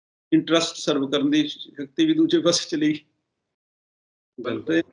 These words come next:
Speaker 1: ਜਦੋਂ ਸੱਤਾ ਸੀ ਉਦੋਂ ਤਾਂ ਇੰਟਰਸਟ ਵੀ ਪੂਰੇ ਹੁੰਦੇ ਸੀ, ਡਰ ਵੀ ਸੀਗਾ। ਹੁਣ ਡਰ, ਡਰਾਉਣ ਵਾਲੇ ਸਾਧਨ ਵੀ ਘੱਟ ਗਏ,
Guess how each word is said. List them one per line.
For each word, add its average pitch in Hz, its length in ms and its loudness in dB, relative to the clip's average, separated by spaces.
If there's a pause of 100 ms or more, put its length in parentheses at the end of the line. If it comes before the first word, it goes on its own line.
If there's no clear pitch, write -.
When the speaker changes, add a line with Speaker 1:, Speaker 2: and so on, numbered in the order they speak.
Speaker 1:
ਜਦੋਂ 196 160 -8
ਸੱਤਾ 196 380 0
ਸੀ 202 120 -2
ਉਦੋਂ 196 200 0
ਤਾਂ 196 120 2
ਇੰਟਰਸਟ 196 340 -2
ਵੀ 202 120 -4
ਪੂਰੇ 190 280 0
ਹੁੰਦੇ 175 240 0
ਸੀ, 156 220 -2 (100)
ਡਰ 113 200 0
ਵੀ 123 160 -4
ਸੀਗਾ। 156 380 -4 (680)
ਹੁਣ 196 220 0
ਡਰ, 131 180 2
ਡਰਾਉਣ 123 460 -4
ਵਾਲੇ 143 200 2
ਸਾਧਨ 165 320 -2
ਵੀ 190 180 -8
ਘੱਟ 175 120 -4
ਗਏ, 151 160 -8